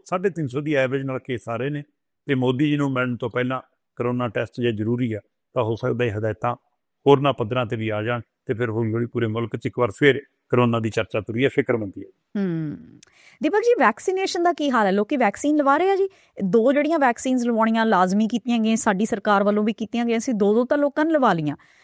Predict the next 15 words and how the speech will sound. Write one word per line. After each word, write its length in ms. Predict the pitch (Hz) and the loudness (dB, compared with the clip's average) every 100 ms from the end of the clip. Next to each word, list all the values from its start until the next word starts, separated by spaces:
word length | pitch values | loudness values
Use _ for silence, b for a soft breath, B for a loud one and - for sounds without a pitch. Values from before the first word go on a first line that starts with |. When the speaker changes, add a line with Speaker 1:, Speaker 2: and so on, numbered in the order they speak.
| b | b
Speaker 2:
ਪਰ 120 | - 302 | 0 0
ਇੱਕ 140 | - - | 0 0
ਕਰੋਨਾ 300 | 277 262 294 | 2 2 2
ਵਾਇਰਸ 300 | 294 285 277 | 2 0 0
ਦੀ 100 | 285 | 0
ਵੈਕਸੀਨ 400 | 247 220 - 262 | 0 -2 -2 0
ਨੂੰ 80 | 262 | 0
ਵੀ 80 | |
ਕਹਿੰਦੇ 220 | 262 247 302 | -2 -2 0
ਆ 40 | |
ਵੀ 100 | 294 | 0
ਹਰ 160 | 233 269 | 0 0
ਸਾਲ 260 | - 277 | 2 2
ਲਵਾਈ 240 | 240 214 202 | 2 2 2
ਜਾਵੇ, 320 | 190 180 | 0 0